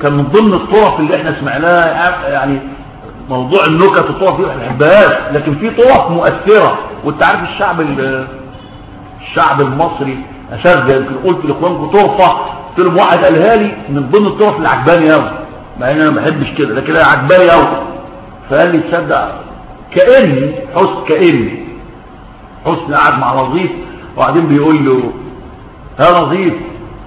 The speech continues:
أنا ولا جمال عبد الناصر؟' قال له: 'جمال مين؟ انت يا ريس.'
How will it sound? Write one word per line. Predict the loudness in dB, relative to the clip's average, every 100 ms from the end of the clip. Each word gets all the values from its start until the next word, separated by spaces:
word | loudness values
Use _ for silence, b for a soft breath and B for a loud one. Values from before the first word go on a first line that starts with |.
| -20 -20 -20 -20 -20 -20 -20 -20 -20 -20 -20 -20 -20 -20 -20 -20 -20 -20 -20 -20 0
أنا | 2 4 4
ولا | 4
جمال | 2 4 2
عبد | 2 0
الناصر؟' | 0 -2 -2 -8 -12 -14 -18 -20 -20 -20 -20 -20 -20 -20 -20 -20 -20 -20 -20 -8
قال | -6
له: | -2
'جمال | 0 0 0
مين؟ | 0 0 -2 -2
انت | -2 -2
يا | 0
ريس.' | 2 0 0 -8